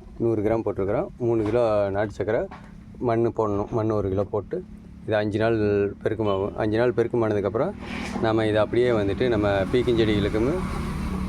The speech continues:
ஆ, அந்தட்டு இருக்கிற நம்மளோட சேனக்கிழங்குக்கு நம்ம இதை கொடுக்க போறோம். இந்த ஆயிரம் லிட்டர் பேரல் பார்த்தீங்கன்னா, இது already ரெடி பண்ணியாச்சு.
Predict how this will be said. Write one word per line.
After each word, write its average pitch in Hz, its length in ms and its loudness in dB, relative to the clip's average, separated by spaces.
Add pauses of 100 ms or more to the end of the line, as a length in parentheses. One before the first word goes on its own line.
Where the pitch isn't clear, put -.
ஆ, 101 400 0
அந்தட்டு 107 240 2
இருக்கிற 101 300 2
நம்மளோட 95 800 2
சேனக்கிழங்குக்கு 104 580 -2
நம்ம 101 180 0
இதை 92 120 0
கொடுக்க 92 320 -4
போறோம். 101 140 -4 (520)
இந்த 113 560 2
ஆயிரம் 120 320 2
லிட்டர் 110 140 -2
பேரல் 113 280 2
பார்த்தீங்கன்னா, 113 400 0 (300)
இது 104 100 0
already 107 360 0
ரெடி 104 260 0
பண்ணியாச்சு. 101 460 -4